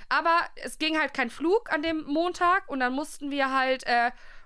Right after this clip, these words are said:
um einundzwanzig Uhr aus Antalya abfliegen. Das heißt, wir hatten noch relativ lange Aufenthalt im, äh, Hotel und weil es halt so heiß war, haben wir uns dann, äh, an den Pool gelegt, wie an den anderen Tagen halt auch.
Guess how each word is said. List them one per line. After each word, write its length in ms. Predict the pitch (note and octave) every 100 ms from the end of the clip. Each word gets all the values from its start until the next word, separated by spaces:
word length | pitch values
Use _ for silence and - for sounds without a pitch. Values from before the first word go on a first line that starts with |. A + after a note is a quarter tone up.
| -
um 280 | C4+ C4 A#3+
einundzwanzig 920 | B3+ D4+ D#4 - C4+ C4+ - A#3 -
Uhr 420 | C4+ D4+ D4+ C#4+
aus 180 | B3 A#3+
Antalya 520 | A3+ G#3 A#3+ B3 B3
abfliegen. 640 | - F#3+ - F3+ F3 F3+ - - - - - - - - - - - - - -
Das 160 | A#3+
heißt, 220 | C#4+ D#4
wir 120 | C#4 C#4
hatten 180 | C#4
noch 140 | C4 B3+
relativ 420 | C#4 C#4+ D4 C4
lange 240 | C4 B3+
Aufenthalt 640 | A#3 C4+ C#4 A#3+ B3+ B3+ A#3+
im, 340 | A#3+ A#3+ A#3
äh, 300 | A3+ A3 A3 A3
Hotel 400 | A3 C4 C4+ E4+ A4 - - - -
und 200 | - B3+
weil 120 | C4
es 140 | D4 D4
halt 160 | C#4+
so 160 | B3 A3
heiß 340 | B3 E4+ F4+
war, 340 | A3+ A3 C#4+ F4+ - - -
haben 220 | B3+ C4+
wir 80 | C4+
uns 220 | C#4+ -
dann, 340 | B3+ B3 B3
äh, 380 | - A3+ A3+ A3+ -
an 140 | A3
den 120 | G3+
Pool 260 | F#3+ C#4+ D#4+
gelegt, 460 | E4+ F4 G#4 - -
wie 340 | A3 G#3+ A3 G#3+
an 180 | G3+ A3
den 120 | G#3+
anderen 220 | G#3+ G#3
Tagen 260 | A3 G3+ G#3
halt 140 | F#3
auch. 300 | G3+ B3 -